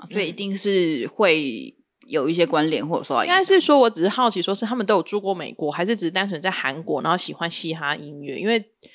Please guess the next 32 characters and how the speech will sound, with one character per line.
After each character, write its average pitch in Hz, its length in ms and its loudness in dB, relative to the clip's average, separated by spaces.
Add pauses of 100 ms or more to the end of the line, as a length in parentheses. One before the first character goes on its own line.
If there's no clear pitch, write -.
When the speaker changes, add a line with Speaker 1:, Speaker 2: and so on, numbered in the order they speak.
(200)
Speaker 1:
有 160 100 2
时 170 100 4
候 247 100 6
想 175 220 0
说， 190 100 -2
如 196 80 0
果 202 80 6
你 151 120 -2
是 180 100 -6
因 190 140 -2
为 190 40 -2
住 175 140 -6
在 175 140 0
美 156 180 -8
国， 147 180 0
你 151 120 -6
可 180 160 -4
能 139 240 -6 (180)
接 190 240 4
受 190 220 4
的 147 180 0
会 170 180 -2
是 165 480 -4
更， 160 320 -2
更 165 200 -4
深 - 320 -2
嘛。 151 260 -12 (240)
就 196 100 0
是 220 120 2
我 208 100 8
只 160 200 -2
是 160 80 -8